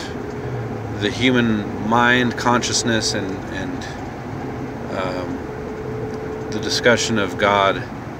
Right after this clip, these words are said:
and, uh, near-death experiences. So, sorry, uh, that I don't have a, a good video here, but <laughs> I just wanted to kinda put this out there for a minute, uh,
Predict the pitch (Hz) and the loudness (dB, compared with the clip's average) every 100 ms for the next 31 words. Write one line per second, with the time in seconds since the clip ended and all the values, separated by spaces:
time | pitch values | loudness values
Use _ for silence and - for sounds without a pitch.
0 | - - - - - - - - - - | -10 -10 -8 -10 -10 -10 -10 -10 -10 -10
1 | - - 98 101 95 90 87 87 87 87 | -10 -8 -6 -4 -4 -2 0 0 0 -2
2 | - 104 101 101 92 101 - 113 101 92 | -4 -2 2 4 2 0 0 2 2 0
3 | 85 90 - - - - - - - - | -2 -2 -4 -4 -6 -8 -10 -10 -10 -10
4 | - 113 98 95 90 - - - - - | 0 4 6 4 0 -6 -10 -10 -10 -10
5 | - - - - - - 127 123 120 117 | -10 -10 -10 -10 -6 4 8 10 12 10
6 | 104 104 101 104 - - - 104 110 95 | 10 6 2 -4 -4 -6 0 2 2 2
7 | 104 98 90 90 - - - - - - | 2 2 2 2 -2 -8 -8 -8 -8 -8
8 | - - - - - 113 104 - - - | -8 -8 -8 -8 0 2 2 -2 -8 -8
9 | - - - 113 107 104 101 95 - - | -10 -8 -2 2 4 6 4 0 -6 -8
10 | - - 107 95 98 95 95 90 104 - | -10 -6 0 2 2 0 0 0 2 2
11 | 135 123 - 110 110 104 98 90 - - | 4 4 2 4 2 4 4 2 -2 -6
12 | - - - - - - 120 107 - 113 | -6 -6 -8 -8 -8 -2 2 2 2 0
13 | 107 - 107 101 110 101 98 110 104 110 | 2 4 4 4 6 6 6 2 2 2
14 | 107 107 - - - - - - - - | 2 0 -6 -10 -10 -10 -10 -10 -10 -10
15 | - 98 98 95 | -10 -6 -6 -4